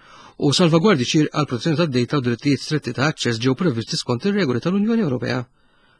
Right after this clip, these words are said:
dwar il-protezzjoni tad-dejta. Is-sistema hija magħmula minn bażi ta' dejta ċentrali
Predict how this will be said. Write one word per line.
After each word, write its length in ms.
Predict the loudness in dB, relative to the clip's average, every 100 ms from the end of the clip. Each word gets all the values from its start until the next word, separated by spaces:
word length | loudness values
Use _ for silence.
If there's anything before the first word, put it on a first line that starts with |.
| _
dwar 200 | -2 0
il-protezzjoni 520 | 0 0 -2 -2 -4
tad-dejta. 460 | -4 -4 -6 -10 -14 -18 _ _ -20 -20 -20 -6
Is-sistema 320 | -2 2 6 8
hija 80 |
magħmula 380 | 8 8 8 8
minn 320 | 8 6 6 6
bażi 340 | 6 6 4 2
ta' 140 | 2 2
dejta 380 | 4 4 4 2
ċentrali 540 | 0 0 2 2 2